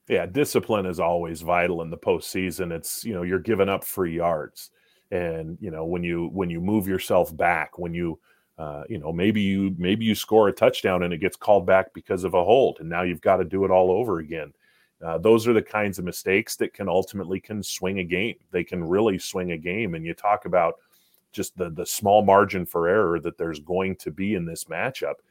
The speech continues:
Something as simple as what you just described, a pass for a first down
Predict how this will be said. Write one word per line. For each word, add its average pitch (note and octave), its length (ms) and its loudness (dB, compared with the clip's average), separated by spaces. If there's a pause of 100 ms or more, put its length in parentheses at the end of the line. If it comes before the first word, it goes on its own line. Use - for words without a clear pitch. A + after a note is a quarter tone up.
(220)
Something A2 400 0
as G2 160 -2
simple A#2+ 300 0
as A2 100 0
what A2 160 4
you G#2+ 140 -2
just A2+ 260 -2
described, A2+ 580 4
a - 60 -14
pass G2+ 380 -4
for F#2 180 0
a F2+ 40 -2
first G#2+ 360 -4
down G2+ 400 0